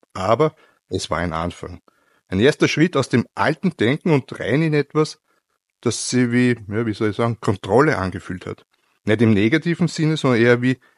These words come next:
ich wach jetzt endlich auf. Ich bin damals nicht über Nacht zum Finanzprofi geworden,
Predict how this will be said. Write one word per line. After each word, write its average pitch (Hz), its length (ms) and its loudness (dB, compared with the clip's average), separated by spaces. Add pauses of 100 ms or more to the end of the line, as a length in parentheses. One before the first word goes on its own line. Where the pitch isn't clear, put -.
ich - 300 -12
wach 90 240 -8 (120)
jetzt - 320 -10
endlich - 360 -14
auf. - 280 -16 (1400)
Ich 98 100 -10
bin 156 140 4
damals 165 360 4
nicht 170 180 2
über 165 180 4
Nacht 120 360 2
zum 175 140 -2
Finanzprofi 123 680 -2
geworden, 92 340 -4